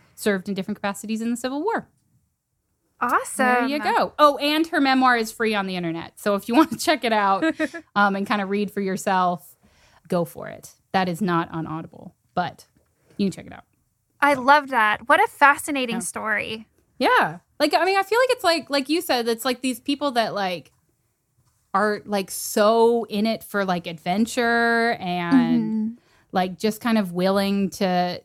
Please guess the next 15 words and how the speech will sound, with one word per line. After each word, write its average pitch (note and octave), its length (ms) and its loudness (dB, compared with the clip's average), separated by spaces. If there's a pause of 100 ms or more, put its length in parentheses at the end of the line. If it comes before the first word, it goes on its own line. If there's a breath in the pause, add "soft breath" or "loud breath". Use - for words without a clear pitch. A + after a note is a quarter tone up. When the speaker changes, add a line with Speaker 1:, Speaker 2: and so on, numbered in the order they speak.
Speaker 1:
to G#3 100 -2
do G3 200 0
whatever F#3+ 340 -2
it F3 100 -8
takes. G3+ 240 -4
There B3 120 6
was B3+ 200 4
a B3 40 4
quote G#3 340 2
from G#3 240 2
Sarah A#3+ 340 4
Emma G#3+ 320 0
Edmonds G3 640 -2
that G#3 180 0
says, A3 240 2